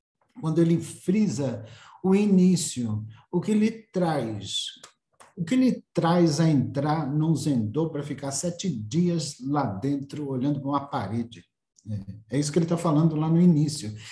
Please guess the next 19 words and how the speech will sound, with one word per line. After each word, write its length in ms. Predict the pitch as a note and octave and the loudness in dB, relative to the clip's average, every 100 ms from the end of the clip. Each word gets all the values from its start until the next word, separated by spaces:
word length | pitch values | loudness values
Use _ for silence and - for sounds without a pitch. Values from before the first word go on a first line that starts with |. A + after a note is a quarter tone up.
| - | -10
E 60 | E3 | -2
que 120 | - | 2
é 80 | G#3 | 6
muito 380 | F#3 A#3+ A#3+ G#3+ | 8 6 4 2
difícil, 800 | F#3 D#3+ - A#3 A#3+ - C3 A2+ - _ | 2 2 0 2 2 0 -4 -4 -10 _
depois 380 | C3+ E3+ F3 F#3 | 0 2 4 4
que 120 | - | 4
a 40 | D#3 | 0
gente 240 | D#3+ D3+ | 0 -2
fica 240 | B2 D3 D3 | -6 -4 -2
alguns 460 | A#2+ E3 D#3+ A2 | 0 2 2 2
anos 280 | D#3+ C3+ B2 | 0 -2 -4
praticando, 540 | - D3 - G#2+ F#3+ | -4 -4 -2 -2 0
sustentar, 1040 | - G#3+ - - G3+ F3+ - E3 F#3+ G3+ - - _ _ _ _ | 0 -2 -2 -2 -2 -2 0 0 0 -4 -14 -20 _ _ _ _
é, 440 | D3+ D#3 D3+ C3+ - | -4 -2 -2 -4 -4
essa 200 | F#3+ G3 | -4 0
motivação, 1120 | F#3+ F3 E3+ D#3 B2 - - C#3+ D3 A#2 G#2+ - - _ - | 0 0 -2 -2 -4 -6 -6 -2 -2 -2 -6 -14 -20 _ -10
essa, 920 | C3+ C3 D3 C3+ A#2+ A2 G#2+ G#2 - | -8 -6 -4 -4 -4 -6 -6 -8 -14
essa 260 | - A2 | -10 -4